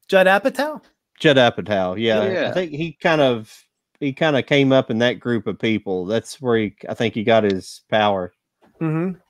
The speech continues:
Speaker 2: And in Hollywood, so he had a good basic, but then they all just kinda went off the political rails and started doing stupid stuff, and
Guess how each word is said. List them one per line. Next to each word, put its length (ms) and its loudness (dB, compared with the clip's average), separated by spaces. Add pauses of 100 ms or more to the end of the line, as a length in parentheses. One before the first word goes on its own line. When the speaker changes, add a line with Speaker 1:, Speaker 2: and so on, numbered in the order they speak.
(520)
Speaker 2:
And 340 4
in 140 0
Hollywood, 640 4
so 480 0 (640)
he 180 2
had 220 4
a 20 -2
good 260 0
basic, 460 0
but 100 -8
then 160 -4
they 140 0
all 160 4
just 180 -6
kinda 200 -4
went 180 -4
off 240 0
the 380 -6
political 440 -2
rails 520 -2
and 100 -8
started 400 -4
doing 240 -2
stupid 480 -4
stuff, 400 -6 (140)
and 240 -8